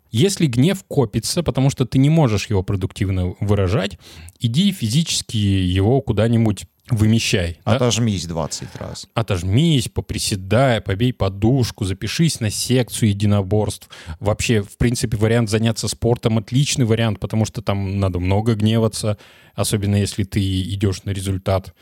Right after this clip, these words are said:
Speaker 1: Вообще всё время злым надо быть. Я щас утрирую. То есть пусти свой гнев, э, в продуктивное русло, а дальше разбирайся, что, потому что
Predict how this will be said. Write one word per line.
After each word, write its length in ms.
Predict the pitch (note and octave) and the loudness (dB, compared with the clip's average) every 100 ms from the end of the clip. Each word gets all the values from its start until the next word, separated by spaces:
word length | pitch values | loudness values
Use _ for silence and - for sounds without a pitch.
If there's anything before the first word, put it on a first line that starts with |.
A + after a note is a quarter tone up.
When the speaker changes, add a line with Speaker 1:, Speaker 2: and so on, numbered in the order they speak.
| - _ - | -20 _ -12
Speaker 1:
Вообще 340 | - - A#2 | -10 -2 -2
всё 180 | - A#2+ | 0 0
время 280 | G#2+ A2 G#2+ | 2 2 2
злым 420 | G#2 A2 A2 G#2+ | 2 2 2 2
надо 240 | G#2+ G2+ | -2 -2
быть. 300 | G2+ G2 - _ _ | -4 -6 -8 _ _
Я 240 | A#2+ G#2 F#2 | -4 -2 -2
щас 260 | - - | -4 -8
утрирую. 600 | - - G#2 F#2 E2+ - _ _ - | -10 -4 -2 -2 -4 -8 _ _ -2
То 80 | |
есть 160 | C3+ - - - | 0 0 -6 -2
пусти 360 | C#3+ - A3 | 0 2 0
свой 360 | G#3+ - B2+ C#3+ | 0 0 2 2
гнев, 480 | G#2+ A2 E3+ G#3 - | 2 2 2 0 -2
э, 40 | B2 G#2+ F#2+ | 0 2 0
в 100 | - | -2
продуктивное 640 | G#2+ G#2+ - C3+ A2 G#2 | -2 -2 0 2 4 4
русло, 420 | G#2+ - E2+ E2+ _ _ | 0 -2 -8 -10 _ _
а 100 | - | -8
дальше 400 | G#2+ A2+ C#4+ - | -2 -2 0 0
разбирайся, 680 | C#3+ B2 C3 C3 C3+ G#2 F#2+ | 0 0 0 2 2 0 -4
что, 440 | - - C3+ G2+ - | -8 -2 0 0 -2
потому 240 | - A2 A2+ | -6 0 0
что 260 | - G2+ | 0 -6